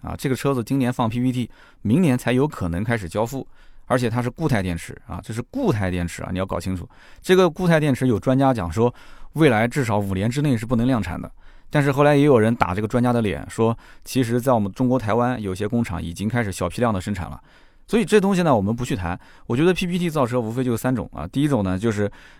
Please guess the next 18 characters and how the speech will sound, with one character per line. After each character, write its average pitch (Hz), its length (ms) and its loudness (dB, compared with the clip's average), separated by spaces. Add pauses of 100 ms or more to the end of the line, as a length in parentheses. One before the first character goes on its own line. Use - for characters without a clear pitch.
啊 - 80 -6
，P 139 140 -4
P 151 80 -2
T 151 100 0
出 127 160 -4
来 107 100 0
之 104 120 -6
后 104 120 0
厂 85 220 -4
家 107 140 0
没 92 100 0
有 87 120 0
了， - 140 -10 (260)
<laughs> 135 220 4
厂 101 280 0
子 127 80 2
没 139 180 2
了。 87 100 -4